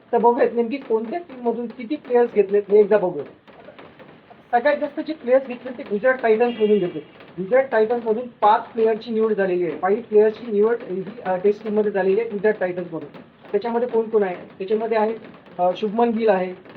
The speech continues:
साई सुदर्शन आहे, मोहम्मद सिराज आहे, वॉशिंग्टन सुंदर आहे आणि प्रसिद्ध कृष्णा आहे.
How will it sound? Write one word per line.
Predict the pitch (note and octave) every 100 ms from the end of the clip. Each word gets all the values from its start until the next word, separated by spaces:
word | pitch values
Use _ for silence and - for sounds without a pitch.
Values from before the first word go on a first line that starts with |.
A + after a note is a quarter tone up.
| -
साई | G#3
सुदर्शन | G#3+ G#3+ G#3 A3+ A3+ G3+
आहे, | F3+ F3+ - - -
मोहम्मद | G3 A3+ A#3+
सिराज | A3 A3 A#3
आहे, | G#3 F3+ F3 F3 - _ -
वॉशिंग्टन | G3 G3 A3 A3
सुंदर | A#3 A3 A3
आहे | G#3+ F#3+
आणि | G#3 -
प्रसिद्ध | A#3 A3+ D#4 A3+
कृष्णा | A3 F#3+
आहे. | F3